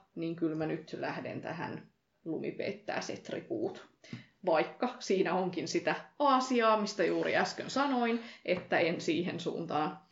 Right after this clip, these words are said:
lähde, niin jotenkin tämä, että tapahtumat laajenee kuvaukseksi kolmen sukupolven elämästä ja on syvärunollinen romaani täynnä ihmeellisiä hetkiä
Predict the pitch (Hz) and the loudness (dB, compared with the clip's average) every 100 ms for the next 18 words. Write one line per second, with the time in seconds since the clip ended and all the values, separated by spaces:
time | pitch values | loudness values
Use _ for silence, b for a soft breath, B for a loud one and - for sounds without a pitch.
0 | - 240 240 214 175 165 160 156 151 151 | 0 2 2 0 0 -2 -4 -2 -2 -4
1 | - - - _ _ - - 175 165 151 | -8 -20 -20 _ _ -12 -4 -2 0 -2
2 | 151 165 139 139 110 - 190 170 180 - | -2 -4 -4 -4 -4 -4 -4 -4 -6 -10
3 | _ - - 151 151 156 - 165 180 147 | _ -16 -10 -8 -4 -6 -4 -6 -2 0
4 | 143 147 135 120 160 139 131 - 196 - | 2 2 0 -2 -2 0 0 0 -6 -6
5 | 185 170 147 170 185 185 - 175 170 170 | -6 -2 0 0 -2 -6 -8 -4 -2 2
6 | 156 151 160 156 151 147 156 - - 151 | 2 2 0 -2 -2 -2 -2 -6 -4 -4
7 | - b b _ 143 151 - - - _ | -4 b b _ -4 -4 -4 -8 -18 _
8 | - 147 147 175 160 165 175 175 175 170 | -6 -4 -2 0 2 2 2 2 4 4
9 | 175 190 196 202 - - - 185 180 175 | 2 0 -2 -4 -8 -14 -6 2 2 4
10 | 175 185 190 147 160 - 180 175 156 180 | 2 0 0 0 0 -2 -2 0 0 0
11 | 139 - - - - - 127 - | 0 2 0 -4 -8 -12 -2 -2